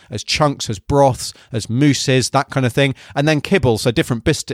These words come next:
biscuit size, different shape. And this means that if you do need in the future to switch to a specific diet, you know, later on in life because your dog's got a, a specific condition, so for example, kidney disease,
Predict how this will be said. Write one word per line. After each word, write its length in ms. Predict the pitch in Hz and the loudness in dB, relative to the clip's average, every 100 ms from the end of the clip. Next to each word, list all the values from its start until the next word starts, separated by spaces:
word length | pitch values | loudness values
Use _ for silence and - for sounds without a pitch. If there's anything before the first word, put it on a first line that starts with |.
| - - | -6 -2
biscuit 300 | 151 - - | -2 -2 -2
size, 400 | - 143 135 - | 2 4 4 0
different 340 | 165 147 135 | -4 -4 -6
shape. 320 | - 143 110 - - | 0 0 0 -8 -6
And 100 | 180 | 0
this 160 | 202 - | 2 2
means 200 | 208 180 | 2 2
that 120 | 170 | 0
if 140 | 156 165 | 0 0
you 80 | |
do 280 | 139 175 170 | 0 2 2
need 220 | 160 156 | 2 0
in 160 | - 135 | 0 -2
the 80 | 131 | -2
future 400 | - 180 151 139 | -2 -4 -2 -6
to 140 | - | -6
switch 460 | - - 165 - - | -8 -6 -4 -4 -4
to 100 | 127 | -4
a 60 | |
specific 520 | - - 123 - 123 - | -4 -4 -2 -2 -4 -2
diet, 300 | 135 127 - - - - | 2 2 -2 -14 -20 -6
you 100 | 127 | 0
know, 100 | 113 | 2
later 360 | 139 147 - 147 | 2 2 0 2
on 100 | 127 | 2
in 140 | 123 | 2
life 340 | 151 151 139 - - - | 4 4 2 -4 -20 -8
because 340 | 117 - 127 | -4 0 0
your 100 | 117 | 0
dog's 280 | 135 117 - | 0 0 0
got 260 | - 113 - | 0 0 0
a, 260 | 110 107 - | -2 -2 -4
a 60 | |
specific 480 | - - 120 117 - | -10 -6 -4 -4 -6
condition, 420 | 113 117 170 156 | -2 0 0 0
so 220 | - 110 | -2 -2
for 120 | - 110 | -2 -2
example, 360 | 127 117 120 | 0 0 0
kidney 320 | - 156 139 | -2 -2 0
disease, 380 | 131 123 135 127 | -2 0 2 0